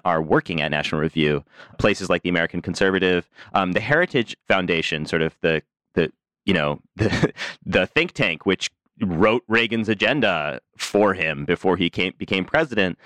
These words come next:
has a new president who just gave his, who just, I think, wrote his first op-ed, uh, yesterday, and it came out, and it was, sounded very much more like this kind of nationalist, populist,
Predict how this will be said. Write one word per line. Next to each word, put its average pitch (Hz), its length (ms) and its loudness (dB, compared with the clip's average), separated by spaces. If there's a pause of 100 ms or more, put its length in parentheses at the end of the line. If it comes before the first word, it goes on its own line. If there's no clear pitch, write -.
has 120 180 0
a 104 60 0
new 139 220 2
president 104 500 0
who 104 100 -4
just 101 200 0
gave 98 180 2
his, 92 180 -4 (160)
who 104 140 0
just, 104 220 0
I 104 40 -2
think, 110 200 -2
wrote 101 160 2
his 87 80 -6
first 95 280 0
op-ed, 90 640 0 (320)
uh, 92 140 4
yesterday, 90 580 2
and 85 100 -2
it - 80 -14
came 92 200 0
out, 90 200 0
and 98 100 0
it - 80 -8
was, 104 120 0
sounded 120 480 0
very 104 300 2
much 117 260 0
more 113 320 2
like 90 300 0
this 92 180 -2
kind 90 220 -2
of 92 160 -2
nationalist, 85 680 -2
populist, 82 800 -2